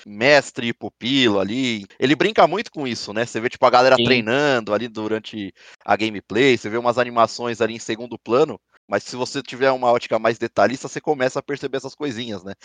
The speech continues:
Speaker 1: Essa passada de bastão aí que é o Street Fighter seis, que é um jogo fascinante, né, cara? Não à toa tá com as notas lá em cima.
Speaker 2: Com certeza, cara. Acho
Speaker 1: E
Speaker 2: que desse ano aqui é o meu top jogo de luta aí, cara. Assim, não
Speaker 1: Ah,
Speaker 2: sou
Speaker 1: mas aí
Speaker 2: o cara do jogo
Speaker 1: disparado.
Speaker 2: de luta, né, e tal,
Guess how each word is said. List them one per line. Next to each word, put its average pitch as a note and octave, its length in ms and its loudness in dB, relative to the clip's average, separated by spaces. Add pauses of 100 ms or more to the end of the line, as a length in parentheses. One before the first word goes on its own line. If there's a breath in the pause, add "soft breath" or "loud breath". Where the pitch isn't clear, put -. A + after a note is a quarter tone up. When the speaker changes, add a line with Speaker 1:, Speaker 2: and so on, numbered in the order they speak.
(120)
Speaker 1:
Essa A#2+ 240 0
passada D#3 500 4
de D3+ 80 -8
bastão B2+ 460 0
aí A#2+ 100 -4
que - 80 -12
é C3+ 40 -4
o C3+ 60 -6
Street B2+ 260 -18
Fighter C3+ 340 -8
seis, G#2 260 -12 (280 soft breath)
que E3 80 -4
é - 40 0
um - 80 -2
jogo D#3+ 280 -4
fascinante, A#2+ 560 -4
né, G2 80 -12
cara? F#2 240 -12
Não G2 180 -12
à B2 80 -6
toa A#2+ 240 -10
tá B2 100 -10
com C3 120 -8
as A2 100 -8
notas A2+ 300 -8
lá A2+ 100 -2
em A#2 60 -14
cima. F#2+ 340 -20 (240)
Speaker 2:
Com C#3 80 -12
certeza, C3 540 -4
cara. A2 240 -2
Acho G#2+ 140 -4
Speaker 1:
E - 20 -16
Speaker 2:
que D3 100 0
desse F3 380 4
ano D#3+ 260 8
aqui F3+ 520 4 (120)
é A#2 140 2
o C3 40 4
meu D#3 220 4
top E3 640 4
jogo F3 280 4
de F#3 100 0
luta D#3+ 300 2
aí, C3 160 4
cara. A#2 260 2
Assim, - 160 -4
não A2 100 4
Speaker 1:
Ah, A#2 200 6
Speaker 2:
sou G3 300 8
Speaker 1:
mas C3+ 100 6
aí A#2 120 0
Speaker 2:
o C3+ 80 -6
cara D#3+ 300 4
do C#3+ 100 0
jogo D3 120 0 (100)
Speaker 1:
disparado. - 40 -4
Speaker 2:
de C#3 80 0
luta, C3 540 2
né, A#2 140 -4
e A#2+ 60 -6
tal, D#3 360 2